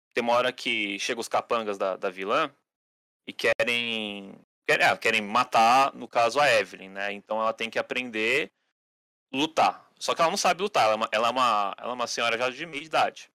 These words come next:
Então ela tem que fazer um, uma sequência de coisas pra poder ativar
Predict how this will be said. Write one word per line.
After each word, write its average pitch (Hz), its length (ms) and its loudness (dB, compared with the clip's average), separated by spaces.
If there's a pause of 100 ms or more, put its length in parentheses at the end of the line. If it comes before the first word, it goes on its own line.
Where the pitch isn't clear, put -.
Então 131 440 0
ela 127 160 4
tem 165 160 -2
que - 60 -10
fazer 151 240 0
um, 147 120 -8 (140)
uma 131 100 -2
sequência 170 480 -4
de 190 100 -6
coisas 156 380 -2
pra 143 140 -2
poder 135 260 -2
ativar 123 500 -2